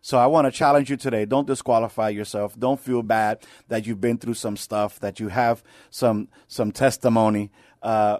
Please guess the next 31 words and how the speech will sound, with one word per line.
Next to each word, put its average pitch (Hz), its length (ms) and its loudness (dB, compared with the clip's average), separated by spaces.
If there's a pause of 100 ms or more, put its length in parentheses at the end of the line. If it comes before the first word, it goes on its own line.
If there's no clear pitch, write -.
(120)
but 117 340 -2
understand 127 560 0
that 107 160 0
even 139 480 0
though 104 380 0 (280)
you 110 160 -4
have 104 300 -2
that, 98 320 -2
God 101 240 -4
will 101 200 -10
use 95 300 -10
you. 80 140 -18 (640)
Amen. 113 380 0 (540)
And 110 200 -4
so 110 300 0 (240)
God 120 220 4
bless 143 280 4
you. 143 60 4
I'm 120 120 6
here 156 220 4
in 147 220 2
the 131 100 2
studio, 135 720 4 (120)
uh, 120 280 0
once 127 320 -4
again 117 440 -4
today, 120 720 -4
and, 120 340 -4
uh, 120 200 2
I'm 123 120 -2
here 143 280 -2